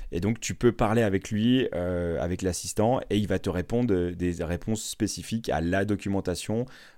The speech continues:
Euh, donc, soit tu cherches dans la doc, soit tu lui poses des questions, et, euh, lui, il va te renvoyer des liens, euh, bien, bien spécifiques.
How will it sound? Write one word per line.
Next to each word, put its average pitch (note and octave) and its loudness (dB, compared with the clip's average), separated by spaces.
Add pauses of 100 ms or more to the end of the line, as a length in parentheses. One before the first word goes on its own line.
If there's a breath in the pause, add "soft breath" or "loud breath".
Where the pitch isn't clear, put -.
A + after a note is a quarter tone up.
(100)
Euh, D#2+ 0
donc, F2+ -4
soit B2+ 4
tu A2 -4
cherches G#2+ 2
dans F#2 2
la E2 2
doc, G#2 2 (280 loud breath)
soit A2+ 2
tu G2+ -2
lui F2+ -2
poses G2 0
des F2 0
questions, G2+ -6 (340 loud breath)
et, F#2+ 2
euh, D#2+ 2
lui, F2+ 0
il G2+ -2
va E2+ 0
te - -10
renvoyer F2 0
des E2 -2
liens, F2 0
euh, D#2 0
bien, F2+ -2
bien F2+ -2
spécifiques. - -8